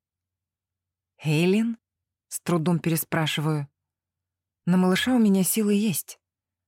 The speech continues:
а вот разобраться в том, что случилось — нет. И почему Эйлин? Я же Оля. "Все, госпожа, вы отмучились.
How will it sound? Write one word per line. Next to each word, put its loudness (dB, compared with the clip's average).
а 0
вот -2
разобраться -2
в -10
том, -2
что -6
случилось — -4
нет. 0
И -6
почему -2
Эйлин? 0
Я 2
же -2
Оля. 0
"Все, 0
госпожа, -2
вы 2
отмучились. -2